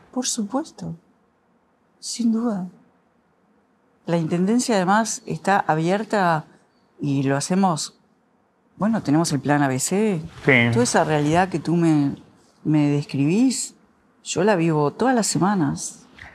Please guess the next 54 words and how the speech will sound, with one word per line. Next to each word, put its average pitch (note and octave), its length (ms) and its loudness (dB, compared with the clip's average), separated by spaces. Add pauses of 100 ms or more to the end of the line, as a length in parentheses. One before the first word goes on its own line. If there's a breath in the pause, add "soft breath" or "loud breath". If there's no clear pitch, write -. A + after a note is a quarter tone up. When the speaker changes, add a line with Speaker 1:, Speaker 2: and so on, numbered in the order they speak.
Speaker 2:
Sí, E3+ 360 0
porque C3 220 6
hacen D3 260 2
una D3 180 4
muy C#3+ 160 2
buena C#3 320 6
obra. A#2+ 340 6
Speaker 1:
Y - 40 8
hay G3 340 2
mucha B3 440 4
gente C#4+ 400 0
que, E3 500 0 (560)
que E3+ 180 2
es G3 80 2
solidaria G3+ 920 6
Speaker 2:
Sí, A3+ 100 6
Speaker 1:
y - 20 2
que, E3 100 2
Speaker 2:
sí. D#3 260 4 (320 loud breath)
Speaker 1:
y - 40 -4
Speaker 2:
Bueno, C3+ 160 6
Speaker 1:
que B2 60 6
Speaker 2:
yo D3+ 140 10
ahora E3 180 6
propuse C#3+ 400 4
anoche B2 340 6
en A2+ 60 4
la G#2+ 100 8
reunión A2+ 480 4
hacer D3 540 4 (540 loud breath)
el A#2 100 4
sistema C#3 400 4
de C3 80 2
padrinazgo. F2+ 680 4
Yo A#2 200 6
si D3 140 2
padrino C3+ 400 4
un A#2 100 2
chico C#3 280 2
y - 20 2
me A#2+ 140 2
comprometo B2 840 2
a A#2 260 4
que A2+ 100 2
el G2+ 80 0
chico A2 200 2
Speaker 1:
Vale. A2+ 160 4
Speaker 2:
tenga A2 140 4
educación, G#2 800 2
alimento, G2+ 640 2
ropita, F#2+ 640 2
útiles G2 400 0
escolares, G2 720 4
papá, G2 520 2